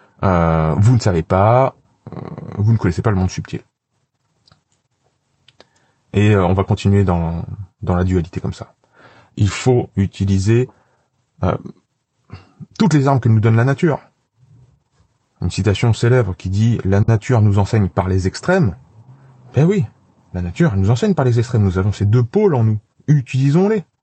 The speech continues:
Arrêtons de les opposer. Et donc, euh, vous verrez très bien les gens, euh, dans, dans ces deux pôles qui sont justement,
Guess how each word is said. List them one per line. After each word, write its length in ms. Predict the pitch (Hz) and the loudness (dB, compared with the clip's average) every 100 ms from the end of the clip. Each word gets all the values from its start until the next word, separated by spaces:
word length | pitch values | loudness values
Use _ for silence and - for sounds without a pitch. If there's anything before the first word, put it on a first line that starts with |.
| _ _ - | _ _ -8
Arrêtons 500 | 101 107 - 180 190 | -2 -2 0 2 2
de 80 | 123 | 2
les 220 | 107 101 | 2 0
opposer. 420 | 120 156 180 180 - _ _ _ _ - - - _ _ _ _ _ - | 0 -2 -4 -6 -12 _ _ _ _ -20 -20 -20 _ _ _ _ _ -6
Et 80 | 120 | 0
donc, 200 | 156 190 | 2 2
euh, 320 | 143 113 113 - | 2 4 2 2
vous 160 | 123 143 | 2 4
verrez 260 | 151 151 | 4 2
très 280 | 143 - 175 | -2 0 2
bien 340 | 139 143 143 | 2 2 2
les 140 | 120 95 | 2 2
gens, 340 | 101 131 110 87 _ _ _ _ _ - - - - _ - | 2 0 0 -6 _ _ _ _ _ -14 -14 -14 -20 _ -8
euh, 80 | 90 - - | -6 -6 -8
dans, 340 | - 95 90 | -8 -4 -4
dans 180 | 95 101 | -2 -4
ces 140 | - 98 | -2 0
deux 120 | 98 | 0
pôles 360 | 113 113 90 | 2 0 0
qui 160 | - - | -4 -10
sont 340 | - 107 92 - _ _ _ - | -2 0 0 -4 _ _ _ -6
justement, 760 | 95 143 - 143 135 131 107 | 0 0 2 0 2 2 0